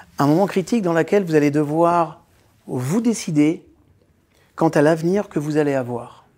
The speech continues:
Ce choix, c'est un choix entre, bah, une politique passée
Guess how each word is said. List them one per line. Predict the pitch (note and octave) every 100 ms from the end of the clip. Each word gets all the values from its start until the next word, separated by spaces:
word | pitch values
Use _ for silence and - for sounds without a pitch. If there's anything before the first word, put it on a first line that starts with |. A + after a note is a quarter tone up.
| _ _ _ _ _ _ - -
Ce | - G3
choix, | - F#3 F#3+ A#3 - _ _ _ _
c'est | - F3
un | F3+
choix | - F#3+ F#3 -
entre, | D#3+ - - D#3 C3+ B2+ _ _ _ _ _ _ _ _ _ _ _ _ _ _
bah, | D#3+ D#3+ E3 G#3
une | F#3+
politique | G3 F#3+ F#3 F#3+
passée | G3+ E3 E3+ F#3